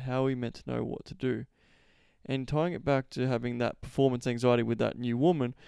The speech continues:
because you're thinking, "Fuck, I have to do this certain thing. I have to be this man. I have to be six foot fucking two, jacked and bald.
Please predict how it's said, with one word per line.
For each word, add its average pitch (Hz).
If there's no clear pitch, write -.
because 160
you're 165
thinking, 170
"Fuck, 175
I 156
have 156
to 165
do 147
this 135
certain 139
thing. 143
I 135
have 147
to 160
be 160
this 139
man. 156
I 123
have 151
to 160
be 165
six -
foot -
fucking 196
two, 196
jacked 180
and 185
bald. 170